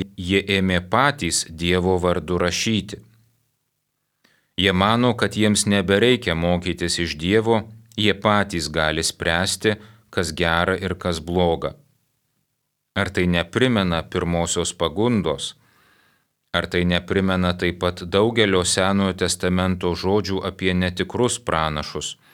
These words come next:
kurie patys Dievo neklauso, bet moko tautą, taip ją klaidindami? Galų gale šiandienė ištrauka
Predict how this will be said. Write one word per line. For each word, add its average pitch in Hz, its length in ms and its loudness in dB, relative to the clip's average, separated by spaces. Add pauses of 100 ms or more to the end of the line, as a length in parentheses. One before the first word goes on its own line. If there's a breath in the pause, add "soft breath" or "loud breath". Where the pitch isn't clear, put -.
(440 soft breath)
kurie 90 320 0
patys 92 560 0
Dievo 82 400 0
neklauso, 90 800 0 (640 loud breath)
bet 90 260 -2
moko 92 400 2
tautą, 92 560 0
taip 80 320 -4
ją 78 240 0
klaidindami? 80 920 -2 (2250 loud breath)
Galų 117 320 4
gale 127 240 6
šiandienė 110 720 4
ištrauka 92 580 2